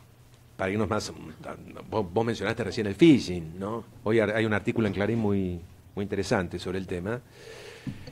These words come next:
El phishing, y esto es, es para que la gente tome, tome alerta, es cuando a vos te, eh, el phishing es una modalidad de engaño online, ¿no? Y, eh, generalmente está dado porque te envían un link,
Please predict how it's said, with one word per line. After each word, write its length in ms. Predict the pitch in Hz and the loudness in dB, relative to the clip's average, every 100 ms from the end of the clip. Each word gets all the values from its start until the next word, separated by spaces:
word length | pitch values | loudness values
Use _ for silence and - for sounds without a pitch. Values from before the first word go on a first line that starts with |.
| - - - - | -18 -20 -20 -12
El 100 | - | 4
phishing, 320 | 160 175 190 | 6 12 12
y 80 | 143 | 12
esto 180 | 131 139 | 10 10
es, 120 | 123 123 | 10 8
es 100 | 117 | 2
para 180 | 110 | 2
que 80 | 101 | 4
la 80 | 107 | 4
gente 220 | 143 131 | 4 2
tome, 260 | - 127 101 | 4 4 4
tome 180 | 117 110 | 4 6
alerta, 640 | 135 147 113 113 113 120 - | 10 10 10 4 4 2 0
es 220 | 113 - | -2 2
cuando 260 | 123 110 110 | 2 6 8
a 20 | |
vos 220 | 151 160 | 8 8
te, 340 | 156 135 107 - | 8 8 6 -2
eh, 400 | - 104 104 98 120 | -4 0 0 -2 -2
el 80 | |
phishing 260 | 117 190 190 | 2 8 8
es 120 | 151 | 8
una 100 | 143 | 6
modalidad 300 | 123 117 123 | 6 8 8
de 60 | 139 | 8
engaño 480 | 107 87 87 90 80 - | 6 4 2 0 -2 0
online, 440 | 110 101 90 85 87 | 2 4 0 -4 -10
¿no? 180 | 95 - 123 - - | -12 -12 -12 -16 -8
Y, 220 | 104 107 | -4 -2
eh, 260 | 107 104 101 - | -2 -6 -6 -10
generalmente 840 | - 117 120 147 156 160 165 170 170 - | -4 2 4 6 6 6 6 6 4 -6
está 240 | 107 - 139 | -6 4 8
dado 260 | 147 170 | 10 8
porque 220 | 120 113 | 4 -2
te 140 | 95 107 | 0 0
envían 360 | 120 185 220 139 | 2 6 8 8
un 140 | 139 | 8
link, 340 | 147 139 175 | 8 6 2